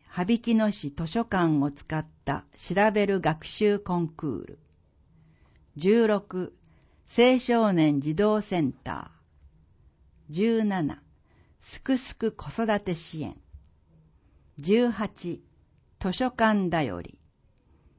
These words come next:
十九、サラダボール。二十、知って得する国民年金。二十一、かかりつけ健康メール。二十二、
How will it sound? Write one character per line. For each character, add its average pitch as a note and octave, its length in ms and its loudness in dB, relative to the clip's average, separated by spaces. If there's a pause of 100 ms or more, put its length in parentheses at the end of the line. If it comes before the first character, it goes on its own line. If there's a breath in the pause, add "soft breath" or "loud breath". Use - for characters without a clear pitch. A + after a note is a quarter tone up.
(160)
十 A#3+ 300 2
九、 F#3 500 -4 (360)
サ F#3+ 240 0
ラ A#3 160 4
ダ G#3+ 160 4
ボ D#3 320 0
ー - 40 -12
ル。 - 200 -16 (1120)
二 A3 200 4
十、 C#3+ 400 -10 (460)
知 - 260 -4
っ G#3 60 0
て B3+ 240 0
得 A#3 280 -2
す G#3 180 0
る G3+ 120 2
国 G3+ 360 0
民 G#3 320 4
年 D#3 260 2
金。 - 440 -12 (920)
二 A3+ 200 4
十 D3+ 400 -2
一、 - 480 -10 (560)
か F#3+ 160 -4
か B3 160 4
り A#3 140 2
つ - 100 -12
け G#3 200 0
健 G#3 240 -2
康 F#3+ 360 0
メ D3+ 320 0
ー E2 60 -12
ル。 - 180 -16 (1000)
二 A3 180 6
十 D#3+ 380 -2
二、 C#3 320 -2